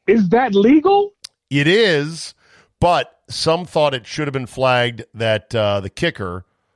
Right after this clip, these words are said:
Speaker 2: I forget his name, uh, was over the line of scrimmage, and that would be illegal.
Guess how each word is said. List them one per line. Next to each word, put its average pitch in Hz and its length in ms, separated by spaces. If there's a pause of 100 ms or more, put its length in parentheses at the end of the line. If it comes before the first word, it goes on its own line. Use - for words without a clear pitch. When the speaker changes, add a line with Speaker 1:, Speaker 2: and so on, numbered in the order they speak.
(200)
Speaker 2:
I - 80
forget 117 300
his 107 180
name, 104 380 (180)
uh, 101 80
was 104 200 (120)
over 143 320
the 131 60
line 120 260
of 104 80
scrimmage, 117 600
and 107 160
that 117 240
would 120 120
be 110 300
illegal. 107 720